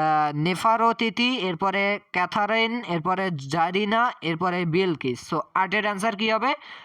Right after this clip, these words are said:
আটের অ্যান্সার হবে খ নম্বর, অর্থাৎ ক্যাথারিনা। এরপর দেখো, নয়ে বলা হয়েছে র-, আহ,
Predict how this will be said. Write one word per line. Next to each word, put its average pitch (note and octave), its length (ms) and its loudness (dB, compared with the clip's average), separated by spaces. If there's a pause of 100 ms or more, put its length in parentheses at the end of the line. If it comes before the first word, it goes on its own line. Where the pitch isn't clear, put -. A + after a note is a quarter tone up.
আটের F3 240 0
অ্যান্সার F#3+ 340 -2
হবে A#3 220 0
খ - 120 -2
নম্বর, G3 440 2
অর্থাৎ F#3+ 360 2 (320)
ক্যাথারিনা। E3 1160 2 (200)
এরপর G#3+ 280 2
দেখো, C4 200 2
নয়ে A3+ 260 2
বলা A#3 160 2
হয়েছে B3 340 0
র-, F3 160 2
আহ, F#3 160 4